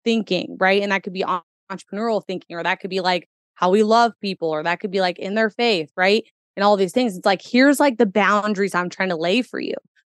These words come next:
right? And so, but what happens is when we go back and, and women struggle with this a lot, right? Like, that's all I do is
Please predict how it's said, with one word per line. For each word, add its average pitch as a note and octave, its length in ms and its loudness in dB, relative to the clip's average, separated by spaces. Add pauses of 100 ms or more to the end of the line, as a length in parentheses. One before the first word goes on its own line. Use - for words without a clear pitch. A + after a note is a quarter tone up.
right? G3+ 320 4
And G3+ 180 -2
so, G3+ 420 4 (460)
but G3+ 160 4
what G#3+ 220 2
happens G#3 560 0
is F#3+ 280 2
when F#3 120 -2
we G#3 160 2
go A3 180 4
back F#3+ 460 0
and, F#3 280 -6
and F3+ 240 -4
women A#3 220 4
struggle G#3+ 280 2
with G3 100 2
this F3+ 120 -2
a F3 60 -2
lot, D#3 240 -2
right? F3+ 220 2
Like, F3 180 -2
that's F3 180 -2
all F#3+ 200 4
I G3 80 4
do E3+ 340 -4
is E3+ 180 -2